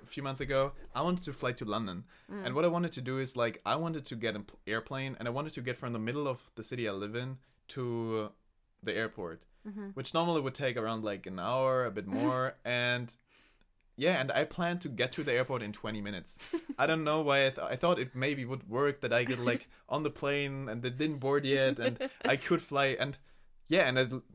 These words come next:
Speaker 1: missed my plane, and I was kind of like, "What the fuck happened?" And
Speaker 2: <laughs>
Speaker 1: yeah, it's like the
Speaker 2: I'm
Speaker 1: thing
Speaker 2: sorry,
Speaker 1: with, it's
Speaker 2: but
Speaker 1: like
Speaker 2: it
Speaker 1: the thing
Speaker 2: just
Speaker 1: with
Speaker 2: sounds so
Speaker 1: America,
Speaker 2: funny.
Speaker 1: like, you know,
Speaker 2: Yeah.
Speaker 1: it's like these
Speaker 2: Yeah.
Speaker 1: things where you have, like, these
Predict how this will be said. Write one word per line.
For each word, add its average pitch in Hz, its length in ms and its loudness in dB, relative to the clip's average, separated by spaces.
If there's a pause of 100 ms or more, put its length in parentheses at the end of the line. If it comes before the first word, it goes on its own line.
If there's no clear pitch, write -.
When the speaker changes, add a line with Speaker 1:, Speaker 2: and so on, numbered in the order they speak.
(160)
Speaker 1:
missed 156 260 2
my 135 100 2
plane, 175 340 2
and 110 160 2
I 107 100 6
was 123 180 4
kind 151 180 4
of 131 80 -2
like, 131 200 6
"What 151 160 4
the 165 80 2
fuck 180 200 0
happened?" 170 480 2
And 139 260 4 (460)
Speaker 2:
<laughs> - 440 -20
Speaker 1:
yeah, 185 140 8
it's 170 140 6
like 175 140 10
the 381 80 8
Speaker 2:
I'm 349 40 6
Speaker 1:
thing 233 120 8
Speaker 2:
sorry, 311 260 12
Speaker 1:
with, 285 80 8
it's - 80 6
Speaker 2:
but 294 60 12
Speaker 1:
like - 80 12
Speaker 2:
it 370 40 6
Speaker 1:
the 202 80 8
thing 247 160 8
Speaker 2:
just 226 40 6
Speaker 1:
with 202 100 12
Speaker 2:
sounds - 60 12
so 185 140 10
Speaker 1:
America, 156 260 8
Speaker 2:
funny. 123 100 6
Speaker 1:
like, 123 280 4
you 139 100 2
know, 170 160 6
Speaker 2:
Yeah. 120 120 2
Speaker 1:
it's 127 120 0
like 175 160 6
these 294 100 -2
Speaker 2:
Yeah. 254 160 8
Speaker 1:
things 196 200 2
where 143 120 6
you 135 60 6
have, 147 160 6
like, 131 180 2
these - 240 -6